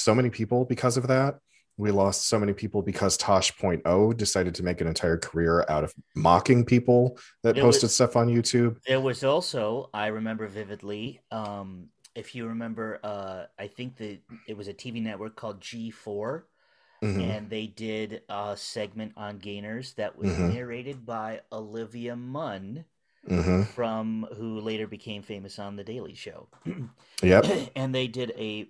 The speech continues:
Speaker 2: profile on
Speaker 1: Uh, Stuff Me Bloated.
Speaker 2: Yes, stu-, uh, thank you. Uh,
Speaker 1: Mm-hmm.
Speaker 2: I, I usually am pretty good with the real name to,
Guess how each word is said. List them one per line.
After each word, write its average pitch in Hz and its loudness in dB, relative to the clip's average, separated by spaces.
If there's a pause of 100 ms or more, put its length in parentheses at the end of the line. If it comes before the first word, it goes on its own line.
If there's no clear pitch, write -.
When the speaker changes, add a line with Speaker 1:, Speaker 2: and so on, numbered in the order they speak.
Speaker 2:
profile 104 -6
on 98 -12 (1040)
Speaker 1:
Uh, 92 10
Stuff - 6
Me 98 8
Bloated. 85 8 (120)
Speaker 2:
Yes, 131 0
stu-, 143 -4
uh, 131 -4
thank 120 -4
you. 90 -16 (400)
Uh, 98 2
Speaker 1:
Mm-hmm. 101 -4 (240)
Speaker 2:
I, 135 2
I 131 0
usually 143 -6
am 131 -6
pretty 131 -6
good 113 -6
with 110 -10
the 101 -12
real 107 -8
name 110 -8
to, 98 -12